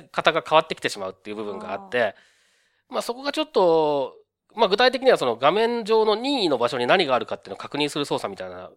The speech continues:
Speaker 1: ことなんですけれども、そういったことはちょっと難しいかなっていう、その知らないとね、知ってればなんてことはないんですが、あー、ただまあちょっと、えー、理解しづらいコンセプトであったりするかもしれないですね。その辺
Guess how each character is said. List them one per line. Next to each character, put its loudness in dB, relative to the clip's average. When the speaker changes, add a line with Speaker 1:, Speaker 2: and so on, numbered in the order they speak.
Speaker 1:
こ -20
と -2
な -10
ん -12
で -20
す -18
け -10
れ -12
ど -16
も、 -10
そ -4
う 2
い -14
っ -14
た -6
こ -4
と -2
は -2
ち -6
ょ -8
っ -10
と -8
難 -6
し -12
い -10
か -18
な -12
っ -20
て -12
い -16
う、 -18
そ -20
の -12
知 -4
ら 8
な 4
い -2
と -14
ね、 -10
知 -6
っ -18
て -6
れ 2
ば 2
な 4
ん -8
て -4
こ -6
と -2
は -4
な -4
い -8
ん -12
で -20
す -18
が、 -8
あ -8
ー、 -8
た 0
だ 2
ま 2
あ 0
ち -2
ょ -4
っ -10
と、 -2
え 0
ー、 -4
理 -2
解 2
し -4
づ -4
ら 6
い -6
コ -4
ン -2
セ -10
プ -10
ト -8
で -6
あ -4
っ -14
た -12
り -16
す -20
る -18
か -2
も -2
し -10
れ -10
な -14
い -18
で -20
す -20
ね。 -8
そ -8
の -2
辺 2